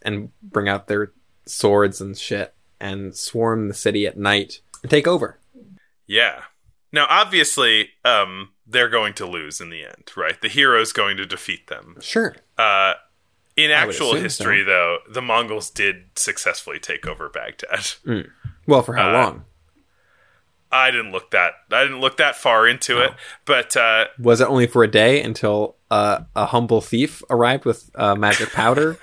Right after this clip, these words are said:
Speaker 2: <laughs>
Speaker 1: and made a whole army to fight
Speaker 2: <clears throat>
Speaker 1: them off?
Speaker 2: No, no. The Mongols almost took over the entire world. Uh,
Speaker 1: Oh.
Speaker 2: they, they took over Baghdad in a more typical, uh, Mongol fashion, which was siege.
Speaker 1: Mm.
Speaker 2: Um,
Speaker 1: Yeah.
Speaker 2: so they,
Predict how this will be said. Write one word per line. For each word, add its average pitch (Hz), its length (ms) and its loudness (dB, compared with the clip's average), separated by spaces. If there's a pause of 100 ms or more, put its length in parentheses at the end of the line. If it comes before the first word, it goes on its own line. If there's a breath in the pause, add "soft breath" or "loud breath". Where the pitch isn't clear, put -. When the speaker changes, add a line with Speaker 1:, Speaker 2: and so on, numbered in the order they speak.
Speaker 2:
<laughs> - 120 -20
Speaker 1:
and 110 180 -6
made 110 320 4
a 113 80 0
whole 123 300 4
army 123 480 0
to - 140 0
fight 113 360 2
Speaker 2:
<clears throat> - 20 -16
Speaker 1:
them 113 140 0
off? 147 380 -2 (640 soft breath)
Speaker 2:
No, 107 380 -2 (100)
no. 82 440 -6
The 131 100 -2
Mongols 151 400 2
almost 127 320 0
took 113 160 -6
over 95 160 -2
the 87 140 -6
entire 82 360 -4
world. - 360 -16 (340 loud breath)
Uh, 107 240 4
Speaker 1:
Oh. - 20 -6
Speaker 2:
they, 135 200 4 (120)
they 147 140 4
took 180 260 -2
over 143 240 4
Baghdad 107 640 2
in 107 180 -2
a 101 120 0
more 98 200 -4
typical, 92 840 -6 (280)
uh, 92 380 0 (260)
Mongol 98 680 -6
fashion, 87 800 -6
which - 360 -8
was 87 200 -6
siege. - 640 -6
Speaker 1:
Mm. 101 380 -4
Speaker 2:
Um, 80 280 -8
Speaker 1:
Yeah. - 160 -10 (460 soft breath)
Speaker 2:
so 101 300 0
they, 95 180 0